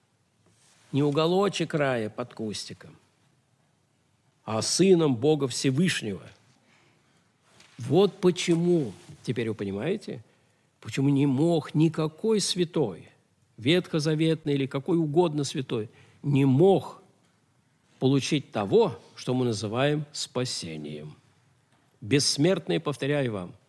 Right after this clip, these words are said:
не может соединиться со смертным, нетленное с тленным,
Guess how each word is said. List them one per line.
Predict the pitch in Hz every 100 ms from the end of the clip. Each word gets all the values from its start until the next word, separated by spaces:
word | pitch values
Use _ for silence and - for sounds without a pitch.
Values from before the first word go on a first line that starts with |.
| _
не | 120 139
может | 151 147
соединиться | - 143 160 156
со | - 143
смертным, | - 170 180 - 175 - _ _ _ _ _ _ -
нетленное | 117 139 - 180 190 175 165
с | 147
тленным, | - 185 196 139 98